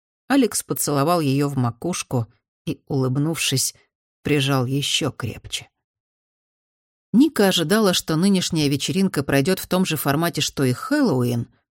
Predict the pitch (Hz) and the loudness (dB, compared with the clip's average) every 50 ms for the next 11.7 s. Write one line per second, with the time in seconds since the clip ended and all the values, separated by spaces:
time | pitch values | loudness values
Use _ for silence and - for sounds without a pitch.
0 | _ - 175 160 147 139 139 - 160 156 - - 139 135 123 123 123 131 185 202 | _ -2 0 2 2 0 0 0 0 0 0 0 0 2 2 0 0 2 2 2
1 | 175 165 151 139 117 - - _ _ - - - 175 165 151 - - - 175 220 | 4 4 4 2 2 -2 -10 _ _ -12 -4 -2 0 0 0 0 0 0 2 2
2 | 254 247 202 170 139 - 165 160 156 151 143 156 - 170 147 - - 165 143 - | 4 4 4 2 2 2 2 2 2 2 0 0 0 -2 -2 -2 -2 -4 -2 0
3 | - 170 156 - - - 170 147 135 - - 139 - - 143 156 185 208 208 196 | 0 0 0 0 -4 -4 -2 -2 -2 -2 -4 -4 -2 -2 2 4 6 6 6 4
4 | - - - _ _ - 180 156 - 165 147 135 139 131 127 120 123 120 - - | 2 -6 -20 _ _ -2 -2 0 0 0 2 2 4 2 2 2 0 0 -2 -2
5 | - - 202 208 208 208 - - - _ _ _ _ _ - 214 180 175 175 156 | 0 2 4 4 4 4 2 2 -4 _ _ _ _ _ 2 2 4 4 4 2
6 | 139 147 214 240 233 - - 180 - - - - 143 139 151 156 226 247 233 202 | 2 2 0 0 0 0 -2 -2 -2 -2 -2 -2 -2 -2 -2 0 2 4 4 2
7 | 170 156 254 254 247 - - 196 156 156 151 147 143 - 220 220 208 - - - | 2 2 0 0 0 0 0 0 0 2 0 0 0 0 0 0 0 0 -2 -2
8 | - _ - 151 143 156 196 196 170 175 170 160 165 170 151 156 151 139 - - | -2 _ 0 0 2 4 4 4 4 4 2 2 4 2 2 2 2 2 0 0
9 | 151 139 - - - 160 - - 170 170 151 156 147 - - - - - - _ | -4 -6 -6 -6 -6 -4 -2 -2 -2 -2 -2 -2 -2 -2 -4 -6 -12 -20 -20 _
10 | _ _ _ _ _ _ _ - - 247 339 320 202 151 139 135 131 156 170 165 | _ _ _ _ _ _ _ -2 0 2 2 4 2 2 0 0 0 0 2 4
11 | 156 143 135 - - - - - 123 127 143 170 185 190 | 4 2 2 2 0 -4 -2 0 2 2 4 4 2 2